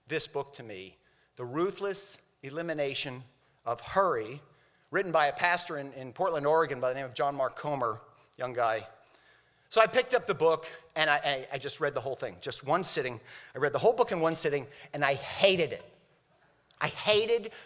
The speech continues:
just about everything in it. But I didn't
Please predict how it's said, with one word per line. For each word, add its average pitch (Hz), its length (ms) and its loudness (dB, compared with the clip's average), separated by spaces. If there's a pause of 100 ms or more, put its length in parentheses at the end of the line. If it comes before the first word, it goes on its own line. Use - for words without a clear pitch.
just 202 380 2
about 185 400 4
everything 180 580 2 (280)
in 143 180 0
it. - 180 -12 (1500)
But 147 120 -2
I 143 100 -4 (120)
didn't 226 300 -8